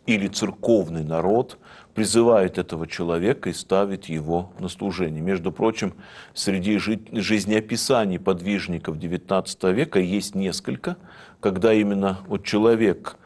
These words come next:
э, лишённый в силу своей физической немощи возможности общения,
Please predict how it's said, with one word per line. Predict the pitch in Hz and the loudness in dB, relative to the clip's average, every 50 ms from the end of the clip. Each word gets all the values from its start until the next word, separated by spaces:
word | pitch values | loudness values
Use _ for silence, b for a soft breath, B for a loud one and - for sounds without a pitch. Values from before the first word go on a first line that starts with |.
| B B B B B | B B B B B
э, | - 92 90 85 - 107 | -4 -2 -2 -2 0 0
лишённый | 104 113 113 - - - 139 131 117 104 98 92 87 87 82 78 82 - - - | 0 0 0 0 0 2 4 4 4 4 2 0 -2 -2 -4 -6 -8 -12 -12 -8
в | - | -8
силу | - - 107 104 90 82 85 | -6 -2 -2 -2 -2 -2 -4
своей | 78 - - 95 92 90 | -6 -2 0 0 0 0
физической | 85 - 95 92 85 90 101 95 - - - - - 92 92 | 0 -2 -4 -4 -2 -2 -4 -4 -4 -6 -6 -4 -2 -2 -2
немощи | 95 101 107 104 92 82 78 76 - - - 82 | 0 0 0 0 -2 -2 -4 -8 -10 -10 -8 -4
возможности | 80 90 85 85 92 101 101 95 85 87 80 - - - | -4 -4 -2 -2 -2 -2 -2 -2 -2 -4 -8 -6 -2 -2
общения, | 85 82 - - - - 123 135 139 143 139 131 127 | -2 -2 -2 -6 -6 -2 -2 -2 0 0 -2 -4 -4